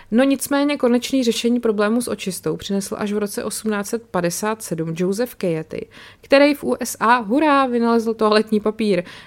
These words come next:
což teda, eh, velmi jako usnadnilo lidem život a byl to teda konečně papír, který je vhodný k tomu, k čemu se používá, je savej a prostě má tu správnou konzistenci a všechno a je v-,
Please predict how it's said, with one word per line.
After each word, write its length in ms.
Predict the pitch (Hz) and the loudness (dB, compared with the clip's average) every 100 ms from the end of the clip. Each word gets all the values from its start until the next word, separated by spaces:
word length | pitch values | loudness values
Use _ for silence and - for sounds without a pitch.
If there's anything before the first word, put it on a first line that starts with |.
| - | -6
což 360 | - 262 247 | 2 2 2
teda, 420 | - 226 220 214 220 - _ - | 2 2 4 2 0 -10 _ -8
eh, 60 | 180 185 185 180 - | -4 -2 -2 -2 -4
velmi 360 | 196 202 214 | 0 2 2
jako 560 | 202 196 196 190 185 - - | 0 0 0 2 2 0 -8
usnadnilo 520 | - 202 185 185 180 | -8 -4 -2 -2 -2
lidem 220 | 170 151 | 0 -2
život 400 | 170 208 214 214 - - - - - | 0 0 0 -2 -10 -20 -20 -18 0
a 360 | 190 190 180 180 | 4 6 4 4
byl 160 | 190 | 2
to 100 | 196 | 0
teda 140 | 196 185 | 0 0
konečně 360 | 196 190 - | 0 -2 -2
papír, 360 | 185 190 196 175 | -2 0 2 0
který 220 | 190 180 | 2 2
je 80 | 180 | 2
vhodný 400 | 185 180 180 175 | 0 0 -2 -4
k 60 | |
tomu, 440 | 185 180 170 170 190 | -2 0 0 -2 -6
k 60 | - | -6
čemu 280 | - 180 180 | -4 -2 -2
se 100 | 180 | -4
používá, 640 | 165 185 208 196 185 180 - | -4 -2 0 2 0 0 -2
je 140 | 165 | -4
savej 540 | - 185 185 185 175 - | -2 0 2 4 2 0
a 220 | 143 147 - - - - 180 - - | -4 -6 -12 -18 -18 -20 -20 -20 -16
prostě 300 | - 170 - | -12 -8 -6
má 240 | 165 151 - | -4 -4 -8
tu 100 | - | -12
správnou 500 | 165 - 156 156 151 - | -10 -4 -2 -2 -4 -6
konzistenci 680 | - 160 180 190 180 165 156 | -6 -2 -2 0 0 0 -4
a 80 | 156 | -4
všechno 400 | 190 - 160 - | -6 -6 -6 -4
a 60 | |
je 100 | 170 | -6
v-, 480 | 165 - - - 160 | -6 -14 -16 -10 -10